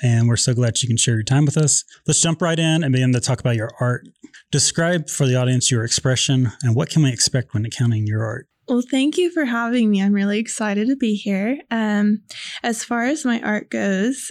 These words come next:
Speaker 2: the expression of my art and kind of what the people who come to this show will experience is, I think, a really unique form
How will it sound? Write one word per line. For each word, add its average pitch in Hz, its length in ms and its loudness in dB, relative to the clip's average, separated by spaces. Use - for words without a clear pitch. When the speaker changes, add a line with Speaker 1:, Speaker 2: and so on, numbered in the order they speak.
Speaker 2:
the 233 420 -2
expression 220 1300 -2
of 220 220 -4
my 208 160 0
art 196 420 -2
and 208 360 0
kind 247 340 0
of 233 160 -2
what 208 260 -4
the 202 320 -4
people 269 260 2
who 247 120 2
come 226 260 2
to 220 80 2
this 202 160 0
show 208 260 -2
will 196 180 -2
experience 202 680 0
is, 202 260 -4
I 214 140 -2
think, 302 320 -2
a 214 100 -4
really 254 220 0
unique 220 400 0
form 208 460 -2